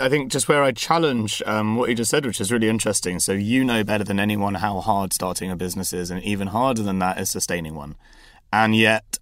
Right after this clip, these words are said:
at the same time, you're like, "You know, I'm just a guy with a shirt business." But it's not really true. There's Charles Tyrwhitt stores on most high streets, and that is an impressive feat.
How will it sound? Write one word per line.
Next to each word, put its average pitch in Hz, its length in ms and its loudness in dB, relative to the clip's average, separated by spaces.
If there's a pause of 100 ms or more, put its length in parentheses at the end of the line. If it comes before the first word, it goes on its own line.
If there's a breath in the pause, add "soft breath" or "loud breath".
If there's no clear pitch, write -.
at 101 140 0
the - 60 -4
same 101 260 -2
time, 123 340 0
you're 107 80 0
like, 101 180 -4
"You - 60 -4
know, 98 220 -2
I'm 101 100 -6
just - 220 -6
a - 40 -8
guy 90 160 -8
with 90 120 -8
a 101 40 -10
shirt - 360 -6
business." - 460 -10
But - 280 -10
it's - 160 -8
not - 180 -4
really 107 360 0
true. 107 400 -4
There's 98 260 -2
Charles 107 420 -4
Tyrwhitt 95 240 -4
stores 98 480 -4
on 95 300 -4
most 104 300 -4
high 101 180 -4
streets, 78 560 -6
and 98 140 -4
that 92 160 -4
is 92 100 -6
an 90 80 -6
impressive 90 480 -6
feat. 156 320 -2